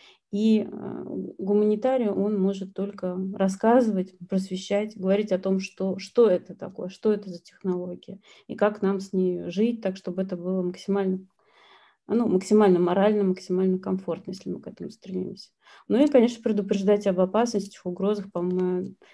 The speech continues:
об этом сегодня тоже подробно говорили, что, конечно, технология любая, а, может быть использована как во благо, так и во вред. Не знаю, там молотком можно гвоздь забить, можно человека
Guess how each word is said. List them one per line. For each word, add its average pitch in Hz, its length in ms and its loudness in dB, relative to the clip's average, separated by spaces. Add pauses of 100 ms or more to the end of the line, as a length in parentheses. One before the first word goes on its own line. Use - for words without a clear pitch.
(180)
об 185 120 -8
этом 190 200 -2
сегодня 185 360 0
тоже 185 400 0 (260)
подробно 190 440 4
говорили, 175 600 -8 (300)
что, 180 320 -4
конечно, 202 480 2 (200)
технология 190 960 2
любая, 175 680 2 (400)
а, 165 180 -10
может 190 420 2
быть 190 220 -10
использована 180 640 -4
как 180 220 -8
во 175 80 0
благо, 214 340 0
так 190 260 -8
и 170 40 -8
во 175 160 -4
вред. 226 400 -2 (420)
Не 185 140 4
знаю, 175 260 -2
там 170 340 -8
молотком 190 520 2
можно 180 540 -2
гвоздь 220 300 4
забить, 190 320 0
можно 190 240 2
человека 180 360 -4